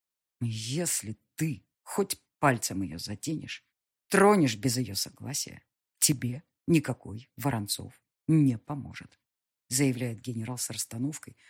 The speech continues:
четко выделяя каждое новое слово. «Он мне сам твою голову принесет, если узнает, что ты наделал. Понял?» «Да не собираюсь я ничего делать»,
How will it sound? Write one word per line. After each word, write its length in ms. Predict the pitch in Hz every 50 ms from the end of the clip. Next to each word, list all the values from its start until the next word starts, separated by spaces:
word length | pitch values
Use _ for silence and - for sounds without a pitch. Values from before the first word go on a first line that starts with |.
| _ _
четко 400 | - - - 208 208 - - 135
выделяя 440 | 113 117 104 120 107 110 98 - - _
каждое 380 | - 180 175 165 147 127 107 101
новое 360 | 104 110 131 127 113 117 101
слово. 360 | - - - - 73 67 - _ _ _ _ _ _ _ _ _ _ _ _ _ _ _ _ -
«Он 240 | 127 135 139 139
мне 180 | 139 143 156 156
сам 380 | 151 - - - 127 113 104 98
твою 280 | - - 104 107 104
голову 400 | 101 - 104 98 95 92 - - -
принесет, 580 | - 127 120 120 117 113 - - - _ _ _ _ _ _ _ _ _ _ _ _
если 460 | - 143 135 131 160 151 - - 139
узнает, 560 | 135 120 110 104 110 131 175 190 - - - _ _ _ _
что 420 | - - - - - _ - - -
ты 120 | - 123
наделал. 480 | 110 107 101 - 87 82 73 78 67 - _ _ _ _ _ _ _ _ _ -
Понял?» 460 | 175 214 233 233 208 156 110 101 - _ _ _ _ _ _ _ _ _ _ _ _ _ _ _ _ -
«Да 300 | - 160 143 185 185 185
не 140 | 190 196
собираюсь 680 | 175 - 208 214 190 214 220 233 240 220 190 175 156 -
я 80 | 170 160
ничего 360 | 165 165 156 - 185 180 185
делать», 520 | 170 165 180 175 151 135 123 - - -